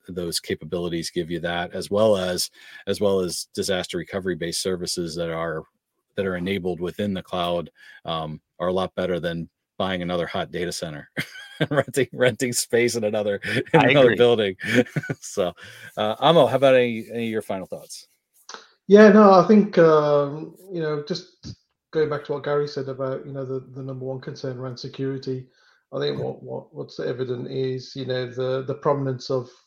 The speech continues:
Speaker 3: all of these announcements really makes security front and center. Um, uh, and, you know, because it is a big cons-, customer concern, uh, and, uh, you know, I think all of these,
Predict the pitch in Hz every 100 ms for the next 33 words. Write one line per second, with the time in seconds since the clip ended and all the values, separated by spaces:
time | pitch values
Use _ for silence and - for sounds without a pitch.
0 | - 143 143 143 131 127 127 135 - 131
1 | 127 123 131 127 123 131 127 - 139 131
2 | 135 123 131 - 131 120 123 - 131 123
3 | 131 127 - _ _ _ _ _ - 131
4 | 127 127 127 127 127 131 143 - 143 135
5 | 131 127 131 - 135 135 131 131 156 131
6 | 127 143 143 135 - 131 131 131 131 -
7 | 127 - _ - 127 131 120 135 120 135
8 | 123 123 123 _ _ _ _ _ 131 131
9 | 127 127 127 131 - 131 135 131 131 127
10 | 127 127 135 139 127 131 135 135 139 143
11 | 139 135 135 139 127 - -